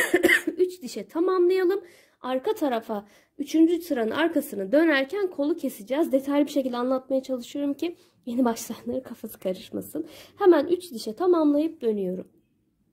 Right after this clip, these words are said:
Ön yüzden bu şekilde üç diş haroşaya tamamladım ve burgularıma,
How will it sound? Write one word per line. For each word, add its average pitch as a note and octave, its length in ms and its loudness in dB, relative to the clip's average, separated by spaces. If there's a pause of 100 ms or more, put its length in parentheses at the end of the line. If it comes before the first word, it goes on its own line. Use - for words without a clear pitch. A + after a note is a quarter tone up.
(840)
Ön G#4+ 240 6
yüzden B3 580 0
bu G4 60 -2
şekilde A3+ 580 -2
üç F#4 280 0
diş A#3 180 -12
haroşaya A3+ 480 0
tamamladım E4 760 4 (220)
ve A#3+ 180 2
burgularıma, C4 1120 0